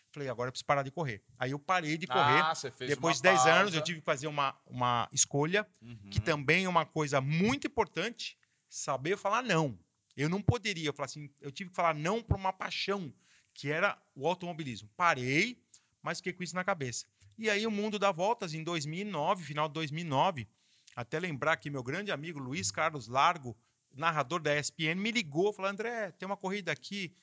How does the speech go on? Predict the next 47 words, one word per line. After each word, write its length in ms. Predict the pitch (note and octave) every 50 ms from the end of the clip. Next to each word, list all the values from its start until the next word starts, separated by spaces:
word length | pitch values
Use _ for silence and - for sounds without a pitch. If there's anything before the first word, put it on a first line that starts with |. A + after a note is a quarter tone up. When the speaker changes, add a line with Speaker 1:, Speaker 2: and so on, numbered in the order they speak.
| _ _
Speaker 1:
você 120 | - -
não 80 | D#3+ F3
quer 180 | - G3+ G3 -
comentar 380 | - F#3+ F3 E3 - - E3 -
comigo 320 | - D3 D#3+ F#3 F3+ F3+
como 180 | - D3+ C#3+ -
convidado 340 | D#3+ D3 D3 C#3+ C#3+ C#3
especial?" 540 | - - - B2+ - - F3 E3 C#3 A2+ - _ _ _ _ _ _ -
Eu 100 | D3 D3+
entrei 340 | D#3 D3+ - E3 F3+ F3+ F3+
nisso 360 | F3+ G3 G#3 - - - - _ _ _ _ _ _ _ -
e 60 | E3
fiquei 520 | - F3+ E3 - - D3+ D3 D#3+ F3+ F3 - _ _ _ _ _ _ -
dois 160 | C3+ C3+ B2
mil 80 | C3+ C3
e 40 |
nove, 280 | C3+ D3 E3 E3 C#3+ C3
dez, 340 | A#2+ C#3+ D3 D#3 D3 B2 B2+
onze, 260 | D3 D#3+ D#3+ C#3+ D3+
doze, 360 | A#2+ B2+ C#3+ E3+ F#3+ D#3+ D#3
até 140 | - - C#3+
quando 140 | C#3+ C#3 C3+
eu 40 | -
saí 120 | - C3
do 60 | C3
Brasil, 300 | C3 D3 D3+ C3+ E3 F#3+
trabalhei 340 | F#3 - C#3+ C3 C#3 D3 D3
no 80 | C#3+ C3+
Band 160 | B2+ C3+ C#3
Esportes, 540 | - - - - C#3+ D#3 E3+ - - - -
trabalhei 480 | - C3 B2 A#2+ C3 C3+ C#3 C#3+ C#3+
no 100 | C3+ C3+
Speed 280 | C3 - - D#3+ D#3 - -
Channel 420 | - C#3+ C#3 D3 D#3+ E3 E3 - _ _ _ _ _ _ _ _ _ _ -
e 300 | F#3 F#3+ G3 G#3 G3 - _ _ -
recentemente, 880 | - F3 D#3 - F#3 F3+ F#3 - F3 D#3+ D#3+ F#3+ G#3+ - - - - -
aqui 220 | - B2 - - C#3+
nos 120 | D3 C3+
Estados 240 | - - C#3+ C3+ B2
Unidos, 180 | D3+ E3+ D3+ -
foi 100 | D3 C#3+
como 140 | D3 D3+
o 40 | D3+
mundo 140 | D#3 D#3 C#3+
dá 80 | D3+ C#3+
volta, 320 | B2 B2+ A#2 A2+ - A#2
né? 160 | B2+ C#3 C#3+